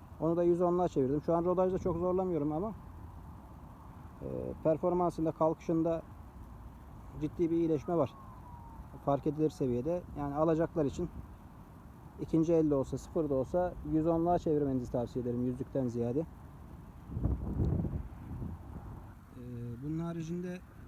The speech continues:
f-, far soketinde bir dönem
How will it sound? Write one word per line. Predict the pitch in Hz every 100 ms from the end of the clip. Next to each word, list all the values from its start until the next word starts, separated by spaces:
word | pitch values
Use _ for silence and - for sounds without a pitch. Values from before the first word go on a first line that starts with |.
| - - - - - - - - - - - - - - - - - - - - - - -
f-, | 156 - -
far | 185 202 202
soketinde | - 196 202 208 202 202
bir | 175
dönem | 151 143 135